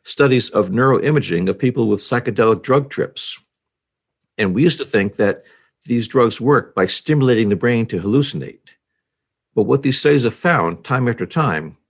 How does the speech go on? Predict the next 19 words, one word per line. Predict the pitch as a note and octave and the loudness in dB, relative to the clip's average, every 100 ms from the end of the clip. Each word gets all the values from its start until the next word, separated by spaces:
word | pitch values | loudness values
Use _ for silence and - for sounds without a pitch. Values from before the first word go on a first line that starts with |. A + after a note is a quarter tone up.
| _ _ - | _ _ -4
is | A2 - | -4 0
that | G#2 G2 - _ _ _ _ _ _ - | 0 0 -8 _ _ _ _ _ _ -6
the | |
more | A2 B2+ C3+ B2+ - - | 0 2 4 2 -2 -10
spiritual | - - - C#3+ C#3+ C#3 C#3 B2+ | -8 -8 -2 0 0 4 2 4
and | F#2+ F#2+ | 2 2
mystical | D3 - A2 G2+ - | 0 -2 0 0 0
experiences | - - D#3+ C3+ E2 D#2 - _ _ _ _ | -4 -4 -2 -2 -6 -14 -16 _ _ _ _
with | G2+ G2+ - | -2 -2 -6
psychedelic | - G#2 G2+ G2 F#2+ | -4 -4 0 2 2
drugs | G2 F2+ F2+ - - _ _ _ _ - | 0 0 0 -2 -12 _ _ _ _ 0
are | G2 | 0
associated | - D#3+ C#3 G#2 G2 | 2 0 2 0 0
with | G2+ | -2
a | - | -2
decrease | E2+ E2 C#3 F3+ - D#2 B1 - - _ _ _ | -4 0 0 0 -4 -8 -6 -8 -10 _ _ _
in | - F#2 | -4 -2
brain | F2+ F#2+ E2+ | 2 0 0
function. | - D#2 - - | -6 -10 -10 -16